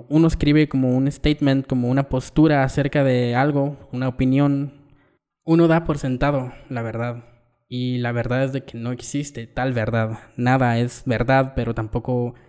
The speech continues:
eso significa de que entonces todo tiene que solo ser como un caos. No, no necesariamente. Lo que trato de decir es de que hay mucho todavía por aprender. Hay una frase que en realidad es el nombre de una canción que me gusta mucho, que es,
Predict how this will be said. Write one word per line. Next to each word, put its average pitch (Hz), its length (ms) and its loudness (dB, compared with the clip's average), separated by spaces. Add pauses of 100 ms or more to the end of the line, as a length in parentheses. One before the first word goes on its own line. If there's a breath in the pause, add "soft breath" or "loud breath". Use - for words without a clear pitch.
(240 soft breath)
eso 127 160 -2
significa 123 440 -2
de 120 100 -2
que - 80 -8
entonces 117 360 -6
todo 120 540 -6
tiene 120 240 -4
que 110 260 -8
solo 120 240 -6
ser - 220 -2
como 117 160 -8
un 117 80 -10
caos. 143 340 2
No, 139 200 2
no 127 120 0
necesariamente. 127 580 0
Lo 107 120 -2
que 110 100 -10
trato 131 320 0
de 120 80 0
decir 120 240 -8
es 120 100 -6
de 120 80 -8
que 104 320 -10 (880 soft breath)
hay 143 160 2
mucho 143 420 4
todavía 120 440 0
por 117 140 -2
aprender. 117 480 -2 (1300 loud breath)
Hay 143 120 0
una 170 100 2
frase 151 280 -2
que 113 380 -8
en 123 120 -6
realidad 117 340 2
es 123 120 0
el 135 100 2
nombre 147 240 4
de 143 60 6
una 143 100 4
canción 135 760 -4
que 127 80 -4
me 123 80 2
gusta 127 200 0
mucho, 135 340 -2
que 113 260 -6
es, - 260 -14